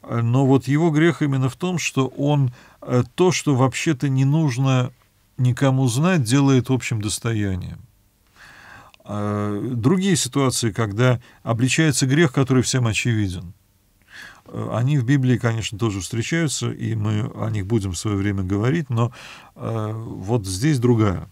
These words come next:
После потопа Ной жил ещё триста пятьдесят лет. Прожив девятьсот пятьдесят лет, Ной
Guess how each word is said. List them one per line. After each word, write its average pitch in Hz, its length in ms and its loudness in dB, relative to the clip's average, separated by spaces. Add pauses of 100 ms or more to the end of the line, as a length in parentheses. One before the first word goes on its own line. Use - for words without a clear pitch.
(1120)
После 147 300 2
потопа 160 400 0
Ной 151 200 2
жил 131 220 2
ещё 131 300 2
триста 143 400 -4
пятьдесят 117 600 -2
лет. 107 240 -2
Прожив 98 360 -2
девятьсот 104 420 0
пятьдесят 127 480 -4
лет, 110 340 -6
Ной 120 360 0